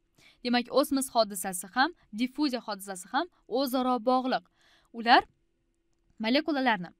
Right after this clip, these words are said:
hajm bo'ylab yoki ma'lum bir yuza bo'ylab bir tekis harakatlanishini, bir tekis harakatlanishga, bir tekis tarqalishga intilishini o'z ichiga oladi. Diffuziya va osmos jarayonlarining bog'liqligi shundaki, mana bu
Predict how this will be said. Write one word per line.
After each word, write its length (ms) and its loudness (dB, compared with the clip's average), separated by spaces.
hajm 440 -2
bo'ylab 340 -8
yoki 260 -12
ma'lum 360 -2
bir 140 -8
yuza 300 -2
bo'ylab 420 -4
bir 100 -2
tekis 400 -4
harakatlanishini, 840 -10
bir 160 -16
tekis 380 -8
harakatlanishga, 720 -10
bir 140 -18
tekis 300 -14
tarqalishga 680 -8
intilishini 800 0
o'z 240 -6
ichiga 380 -6
oladi. 340 -2
Diffuziya 480 4
va 120 4
osmos 420 -4
jarayonlarining 760 -4
bog'liqligi 560 -2
shundaki, 500 -8
mana 200 -2
bu 60 2